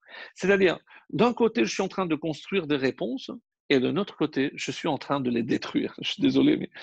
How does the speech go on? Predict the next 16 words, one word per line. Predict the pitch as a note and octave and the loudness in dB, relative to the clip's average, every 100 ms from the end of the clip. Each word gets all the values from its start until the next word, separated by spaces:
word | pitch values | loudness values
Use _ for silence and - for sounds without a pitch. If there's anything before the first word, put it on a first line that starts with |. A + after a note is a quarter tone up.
| - - - | -14 -16 -2
c'est-à-dire | E3+ F3+ | 0 2
que | - | -2
quand | G3 C4 B3 | -2 -2 2
on | A#3+ | 0
voit | G#3 G#3+ B3 G3 - _ _ - | 2 2 2 2 -4 _ _ 0
El | F#3+ | 2
Agmara, | G3 E3+ E3 D3+ D3+ | 4 2 -2 0 0
les | D3+ | 0
Midrashim, | C#3+ C#3+ C#3 - G3+ A#3 F3 _ - _ | -2 -4 -6 -6 -10 -10 -12 _ -20 _
c'est, | - F#3 - | -4 -4 -4
c'est | - F#3+ | -2 -2
comme | - A#3+ B3 | 2 0 2
un | A3 | -2
fardeau | - G#3 F#3+ E3+ D#3+ G#3 C4+ | 0 0 0 -2 -6 -4 -4
que | - | -4
Yaakov | G#3 G3+ E3+ E3+ _ G#3+ A#3+ A3+ D3+ B2+ | -2 -2 -2 -6 _ -2 0 0 -4 -8